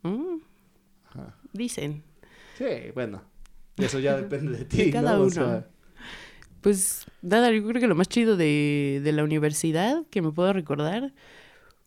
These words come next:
Speaker 1: mm, pues, es una anécdota chida que pasó como en dos mil diecisiete y topan la Bienal,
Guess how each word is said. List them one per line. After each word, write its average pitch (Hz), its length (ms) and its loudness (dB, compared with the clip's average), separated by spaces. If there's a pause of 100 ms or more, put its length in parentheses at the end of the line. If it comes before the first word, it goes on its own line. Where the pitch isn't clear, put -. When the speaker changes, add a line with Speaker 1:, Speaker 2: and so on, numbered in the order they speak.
(120)
Speaker 1:
mm, 151 500 0
pues, 156 260 -2
es 175 200 0
una 214 160 4
anécdota 165 540 0
chida 208 480 0
que 156 160 -8
pasó 160 280 -6
como 175 280 0
en 143 120 0
dos 147 140 0
mil 170 140 2
diecisiete 160 720 -4 (680)
y 143 800 -4
topan 196 260 4
la 185 80 4
Bienal, 160 480 0